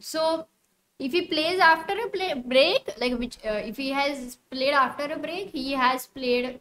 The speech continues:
like, first, second tournament, you just know it that he's gonna play bad. I, I, for me,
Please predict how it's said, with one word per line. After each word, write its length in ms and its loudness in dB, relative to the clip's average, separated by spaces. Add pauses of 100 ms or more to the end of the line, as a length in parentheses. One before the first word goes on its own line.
like, 160 -10
first, 340 -4
second 260 -6
tournament, 420 -4
you 140 -4
just 420 -8 (480)
know 400 0
it 280 -6 (160)
that 120 -8
he's 160 -6
gonna 220 -4
play 180 -6
bad. 340 -10 (1800)
I, 640 -4 (140)
I, 120 -8
for 80 -4
me, 280 0